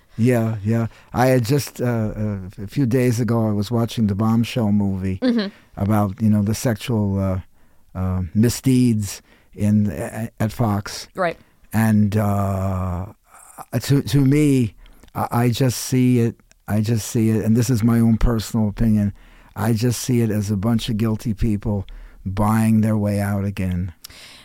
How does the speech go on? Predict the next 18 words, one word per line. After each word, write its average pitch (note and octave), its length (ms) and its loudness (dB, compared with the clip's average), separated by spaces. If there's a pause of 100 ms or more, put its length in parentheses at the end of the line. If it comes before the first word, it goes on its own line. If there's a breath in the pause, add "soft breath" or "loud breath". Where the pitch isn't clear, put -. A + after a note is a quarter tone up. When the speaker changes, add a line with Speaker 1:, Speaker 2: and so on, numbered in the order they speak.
(100 loud breath)
Speaker 2:
Uh, - 40 2
Speaker 1:
And, A#3+ 340 4
Speaker 2:
yeah. A3+ 220 4
Speaker 1:
and, A2+ 140 0
and, A#2 400 2
and A#2 460 2 (300)
you, A#2+ 140 -2 (100)
all, A#2 220 0
all, A2 440 -2
all B2 300 4
of A#2+ 120 2
what B2 260 2
you A#2+ 80 2
say A2+ 300 0
is G#2 140 -2
true C3+ 300 0
regarding A2 600 2
their, G2+ 440 -2